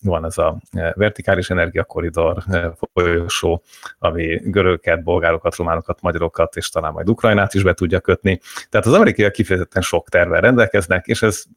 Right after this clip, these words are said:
lássuk be, teljesen Trump, illetve hát klasszikus amerikai, elsősorban olyan sikeres párosítás, amikor az önérdek és az üzleti érdek a geopolitikai érdekkel is átfed.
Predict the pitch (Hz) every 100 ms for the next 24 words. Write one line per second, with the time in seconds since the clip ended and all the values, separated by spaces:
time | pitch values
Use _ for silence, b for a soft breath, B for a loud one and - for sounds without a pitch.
0 | - - 80 - 87 101 104 90 85 87
1 | 85 - 82 82 87 85 82 85 85 87
2 | - 87 - 123 104 98 90 85 82 B
3 | B B 107 87 90 - 82 82 80 85
4 | - - 190 85 78 - _ _ _ _
5 | _ _ - 120 - 87 85 - - 131
6 | 127 - 104 98 - 101 104 101 104 85
7 | 82 85 85 - - 101 123 104 - 90
8 | 80 92 87 82 82 87 85 - 85 85
9 | - - - - - - - -